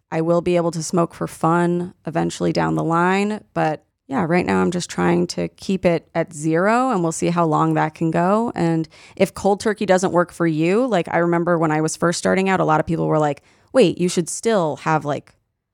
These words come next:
a poof a day so that it doesn't affect you as much." That could totally work for you guys. So do whatever works.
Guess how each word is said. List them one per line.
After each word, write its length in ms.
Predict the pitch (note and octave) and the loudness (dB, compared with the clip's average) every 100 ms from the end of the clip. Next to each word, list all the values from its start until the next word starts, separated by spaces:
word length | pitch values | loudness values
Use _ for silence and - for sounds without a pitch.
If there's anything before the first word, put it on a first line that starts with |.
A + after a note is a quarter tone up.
| _ | _
a 60 | - | -16
poof 360 | - G3 D#3+ - | -2 0 0 -4
a 60 | D#3 | -2
day 400 | E3 D3+ - - | 0 0 0 -4
so 160 | - | -4
that 140 | C3 C3+ | -2 -2
it 80 | C3 | 0
doesn't 180 | D#3+ D#3 | 0 -2
affect 320 | - D#3+ - | 0 -2 -2
you 100 | C3+ | -6
as 100 | D#3 | -4
much." 220 | E3 - - _ _ _ _ | -8 -10 -18 _ _ _ _
That 120 | - A3 | -6 -4
could 120 | A#3+ | -2
totally 280 | A3 G3+ F3 | 0 0 2
work 200 | D#3+ D3 | 0 -2
for 80 | C3+ | -4
you 120 | A#2 | -4
guys. 320 | - - - - | -4 -6 -10 -6
So 360 | E3+ D#3 D3+ - _ _ _ _ _ _ _ _ | -2 -2 -4 -12 _ _ _ _ _ _ _ _
do 120 | - G#3 | -4 0
whatever 320 | A3 F#3 F#3+ | 2 0 0
works. 460 | E3+ D#3+ - - | 0 0 -6 -20